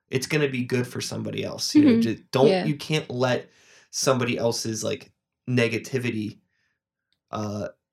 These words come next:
Speaker 1: bring you down or make you think differently about your art. Like, especially if it's something that, like, really, like, sometimes when you make, like, a piece of art that's, like,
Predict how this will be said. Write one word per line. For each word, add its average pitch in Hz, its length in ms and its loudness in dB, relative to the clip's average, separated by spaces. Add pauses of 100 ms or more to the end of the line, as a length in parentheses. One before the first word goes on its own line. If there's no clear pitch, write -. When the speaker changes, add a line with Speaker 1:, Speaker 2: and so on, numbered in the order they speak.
(120)
Speaker 1:
bring 135 320 6
you 123 160 0
down 113 460 0
or 113 80 0
make 117 300 -4
you 123 100 -2
think 104 300 -4
differently 107 420 -6
about 104 300 -4
your 104 220 -8
art. 104 280 -6
Like, 113 160 -6
especially 180 680 2
if 185 140 -6
it's 147 100 -12
something 135 320 -6
that, 123 180 -4
like, - 200 -10 (360)
really, 156 360 4
like, 123 200 2 (500)
sometimes 285 400 -2
when 185 100 0
you 151 80 2
make, 139 200 6
like, 127 140 0
a - 40 -4
piece - 240 -6
of 123 160 -8
art 117 200 0
that's, - 180 -4
like, - 180 -8